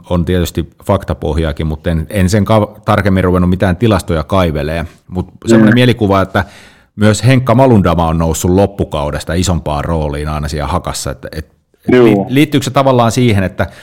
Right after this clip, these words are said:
Speaker 1: on niin kuin ehkä sitten – lähetty sen nöyryyden ja ehkä niin kuin puolustavamman taktiikan kautta loppukaudesta pelaamaan, niin sitten, sitten on kaivettu
Speaker 2: Mm.
Speaker 1: luotettava sotaratsu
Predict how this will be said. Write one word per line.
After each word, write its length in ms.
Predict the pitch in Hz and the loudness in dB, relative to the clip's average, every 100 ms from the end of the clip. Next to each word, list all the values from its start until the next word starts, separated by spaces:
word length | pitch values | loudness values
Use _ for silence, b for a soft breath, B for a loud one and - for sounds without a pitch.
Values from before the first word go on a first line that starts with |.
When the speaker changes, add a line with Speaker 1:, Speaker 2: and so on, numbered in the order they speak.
| B - | B -2
Speaker 1:
on 180 | 107 110 | 2 4
niin 140 | 104 | 2
kuin 140 | 110 | 2
ehkä 220 | 110 104 101 | 0 0 -2
sitten – 440 | 120 117 101 90 - _ _ _ - | -2 -2 -4 -4 -6 _ _ _ -4
lähetty 420 | 110 113 110 - | 0 0 0 -4
sen 260 | 87 101 104 | -2 2 6
nöyryyden 720 | 120 107 92 85 82 82 82 | 6 6 4 2 0 -2 -2
ja 160 | 82 85 | -2 -4
ehkä 240 | 82 92 | -4 -4
niin 220 | 87 85 | -2 -4
kuin 160 | 82 87 | -4 -4
puolustavamman 800 | - 110 95 - 85 80 80 80 | 2 2 2 -2 -4 -4 -4 -4
taktiikan 500 | 95 90 85 78 78 | -4 -6 -8 -8 -6
kautta 340 | 82 78 - | -6 -6 -6
loppukaudesta 560 | 82 80 - 76 71 - | -6 -6 -8 -8 -8 -8
pelaamaan, 560 | - 87 78 71 71 76 | -6 -4 -4 -6 -6 -6
niin 80 | |
sitten, 380 | 76 90 - 85 - B | -6 -8 -6 -6 -8 B
sitten 280 | - - 113 | 0 2 2
on 100 | 98 | 4
kaivettu 440 | 113 104 101 - | 4 2 0 0
Speaker 2:
Mm. 40 | 101 | 2
Speaker 1:
luotettava 460 | 110 92 92 90 | 2 2 -2 -4
sotaratsu 520 | 82 95 82 78 - | -2 -2 -2 -4 -6